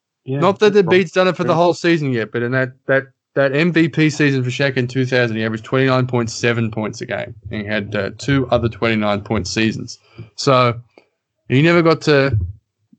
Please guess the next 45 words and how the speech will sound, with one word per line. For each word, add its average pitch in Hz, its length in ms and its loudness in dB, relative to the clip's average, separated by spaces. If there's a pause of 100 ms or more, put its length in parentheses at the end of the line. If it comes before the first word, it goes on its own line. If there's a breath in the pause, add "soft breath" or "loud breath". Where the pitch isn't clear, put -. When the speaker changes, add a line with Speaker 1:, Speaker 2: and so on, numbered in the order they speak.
(360)
Speaker 2:
he 131 160 0
never 127 220 2
got 123 180 0
to 120 60 -6
thirty 113 300 0
points 107 280 -4
a 107 40 -4
game. 110 280 -2
So 131 200 2
this 143 140 2
is 175 100 0
where 151 180 4
Embiid 131 340 2
is 120 240 0
historically 113 680 0
if 101 100 -2
he 113 80 0
manages 110 380 -2
to - 80 -6
keep 110 280 -2
up 107 180 -2
thirty 107 260 -2
points 104 280 -4
a 113 40 -8
game 107 220 -2
through 110 120 -6
the 110 60 -8
rest 107 240 -4
of 117 60 -10
the - 40 -10
season. 113 340 -2 (840 soft breath)
Um, 120 300 0
while, 123 560 2 (640)
you 147 160 -8
know, 113 260 -2
he's, 127 400 -2
he's 131 260 -2
never 151 340 2
shot 131 400 0 (180)
more 127 160 0
than, 113 200 -4 (640)
more 139 260 0
than 127 160 0
forty-nine 117 1040 0
percent 110 500 -4